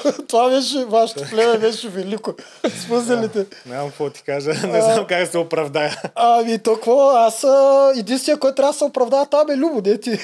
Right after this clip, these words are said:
Speaker 2: Ма той някакво да се оправдава, той просто като и супер много напрежение имаше върху него, той не ги редеше много бавно, просто те бяха много бързи.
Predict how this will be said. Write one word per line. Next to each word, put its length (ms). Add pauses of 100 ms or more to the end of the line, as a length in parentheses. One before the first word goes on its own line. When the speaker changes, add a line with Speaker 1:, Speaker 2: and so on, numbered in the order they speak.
Speaker 2:
Ма 100
той 140
някакво 260
да 60
се 100
оправдава, 340
той 140
просто 280
като 240
и 160
супер 300
много 160
напрежение 420
имаше 240
върху 300
него, 480 (760)
той 160
не 80
ги 180
редеше 360
много 220
бавно, 320
просто 360
те 180
бяха 280
много 260
бързи. 380